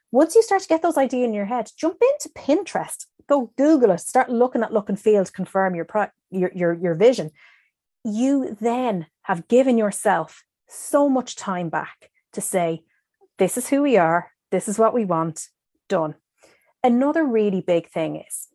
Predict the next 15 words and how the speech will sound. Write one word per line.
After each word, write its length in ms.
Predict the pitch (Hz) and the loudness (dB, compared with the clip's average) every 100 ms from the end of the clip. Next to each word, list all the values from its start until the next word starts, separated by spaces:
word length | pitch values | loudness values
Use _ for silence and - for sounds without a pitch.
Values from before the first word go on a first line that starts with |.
| _ - | _ -8
right? 320 | 160 156 - _ - | -4 -4 -6 _ -6
And 80 | |
it's 140 | 185 - | -6 -2
all 200 | 240 269 | 0 2
about 240 | 285 269 277 | 2 -2 -4
decluttering 580 | 240 - 208 196 185 170 | -8 -2 -2 -2 -4 -4
your 80 | |
mind. 360 | 165 165 160 - _ _ _ _ _ | -4 -4 -6 -10 _ _ _ _ _
Keep 400 | - 320 339 _ _ - | 0 2 2 _ _ -6
your 200 | 233 - - | -2 0 0
ideas 500 | 196 190 175 170 - | -2 -2 0 0 -2
between 480 | - - - 170 165 | -12 -12 -6 -4 -4
yourselves. 480 | 160 - 175 - - _ _ _ _ _ _ - | -4 -8 -10 -18 -20 _ _ _ _ _ _ -14
At 100 | - | -4
this 300 | - 370 359 | 0 0 0